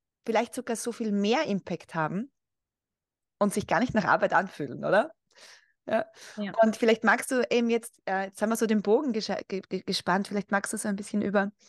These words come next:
Speaker 1: deine Arbeit reden, so was ist Kundalini Awakening oder Kundalini Activation? Was machst du denn?
Speaker 2: Mhm. Mhm.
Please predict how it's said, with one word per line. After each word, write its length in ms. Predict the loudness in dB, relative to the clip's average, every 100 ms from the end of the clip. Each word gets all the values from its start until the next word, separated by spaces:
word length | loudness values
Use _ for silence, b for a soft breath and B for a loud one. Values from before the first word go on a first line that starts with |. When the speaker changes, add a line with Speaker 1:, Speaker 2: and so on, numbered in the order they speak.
| b _
Speaker 1:
deine 220 | 0 2
Arbeit 360 | 4 4 2 0
reden, 200 | 0 0
so 200 | -4 -4
was 120 | -6 -6
ist 200 | -10 -4
Kundalini 640 | -2 0 0 2 0 -2 -6 -2
Awakening 600 | 2 2 0 -6 -6 -4
oder 180 | -4 -2
Kundalini 440 | -2 -2 0 -2
Activation? 640 | -6 -4 -2 -2 -4 -8 -10
Was 140 | -8
machst 280 | -8 -6 -6
du 60 | -6
denn? 240 | -6 -8 b b b b b b _
Speaker 2:
Mhm. 420 | -12 -8 -10 -10 -16 _ _ _ _
Mhm. 420 | -2 0 -2 -4